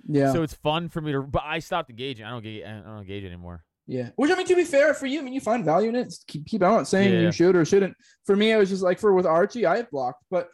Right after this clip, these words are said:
Speaker 1: and there was a period of time where I, uh, was like, it was fun to watch him get shit on, but after a while, you're like, "Okay, I've seen enough." Like, and that's kinda where I'm at. So I've seen enough. And it was the same way with the Nick Sarwark thing. Like, we're like,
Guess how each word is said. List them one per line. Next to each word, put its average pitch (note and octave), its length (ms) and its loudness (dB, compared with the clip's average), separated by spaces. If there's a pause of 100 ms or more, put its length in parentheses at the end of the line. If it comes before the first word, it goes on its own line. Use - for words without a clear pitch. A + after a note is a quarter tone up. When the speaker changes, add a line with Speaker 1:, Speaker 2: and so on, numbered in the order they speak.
(220)
Speaker 1:
and A3 100 -4
there D#4 80 0
was D4+ 100 -2
a C4+ 60 -4
period A3 220 4
of - 80 0
time F3+ 260 4
where E3 260 6
I, D#3 160 6
uh, D3+ 500 4
was C#3+ 220 -2
like, C#3 260 -2 (280)
it D#3+ 100 0
was D3+ 300 0
fun D3 240 -4
to D3 80 -4
watch C#3+ 180 -2
him D3+ 80 -12
get C#3 100 -10
shit D3+ 160 -8
on, D3 180 -6
but A3+ 120 0
after C#4+ 240 0
a C4+ 60 0
while, C4 180 2
you're A#3+ 80 4
like, G#3+ 140 2
"Okay, D#3+ 180 0
I've C3+ 140 -2
seen C#3+ 140 -10
enough." A#2+ 220 -14 (140)
Like, D3 260 2 (280)
and A3 80 0
that's G#3+ 100 2
kinda G#3 160 2
where F3 100 4
I'm D#3 140 0
at. C#3+ 260 -2
So D3+ 200 0
I've E3 160 0
seen F#3+ 140 -8
enough. D#3 280 -4
And E3+ 80 -10
it F#3 40 -2
was F#3 80 -4
the G3+ 60 -6
same A3+ 200 -4
way A3 80 0
with G#3+ 80 4
the A3 60 0
Nick A3 160 -4
Sarwark A#3 420 0
thing. B2+ 160 -16
Like, B2 180 -16
we're C3+ 160 -2
like, C#3+ 180 -2